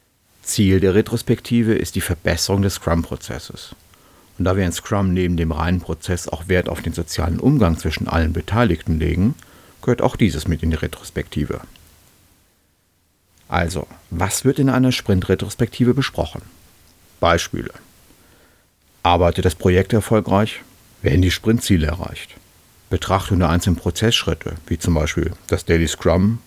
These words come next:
oder der Sprint-Review. Werden die Prozessschritte eingehalten? Sind die Ergebnisse der Prozessschritte das, was wir erwartet haben? Welche Ergebnisse werden denn erwartet? Wenn Prozessschritte nicht durchgeführt werden, warum ist das so?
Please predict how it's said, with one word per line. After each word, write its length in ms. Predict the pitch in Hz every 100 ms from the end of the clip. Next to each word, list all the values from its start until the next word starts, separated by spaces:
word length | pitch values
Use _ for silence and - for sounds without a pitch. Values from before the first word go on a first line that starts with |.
| -
oder 200 | - 98
der 100 | 101
Sprint-Review. 640 | - 117 107 65 - 64 - _ _ _ _ _ _ _ _ _ _ _ _ _ _ _ _
Werden 160 | 104 95
die 60 |
Prozessschritte 760 | 92 - - - 80 - 104 90
eingehalten? 600 | 92 87 80 80 - - - _ - - - -
Sind 140 | 95
die 60 | 95
Ergebnisse 460 | 87 104 123 107
der 80 | 95
Prozessschritte 680 | - 95 - - - 95 87
das, 460 | 73 78 87 - 95
was 160 | 98
wir 80 | 87
erwartet 480 | 98 107 139 - 87
haben? 340 | 78 76 - - _ _ _ _ _ _
Welche 260 | 92 92 92
Ergebnisse 420 | 85 82 82 78
werden 240 | 85 147
denn 140 | 95 76
erwartet? 560 | 73 71 - - - - - _ _ _ _ _ _ _ -
Wenn 160 | 98
Prozessschritte 680 | - 117 131 127 - 120 -
nicht 320 | 110 180 -
durchgeführt 600 | 104 85 - 78 80 -
werden, 340 | 82 80 - 101 -
warum 460 | - 87 107 120 156
ist 240 | - -
das 180 | - -
so? 140 | -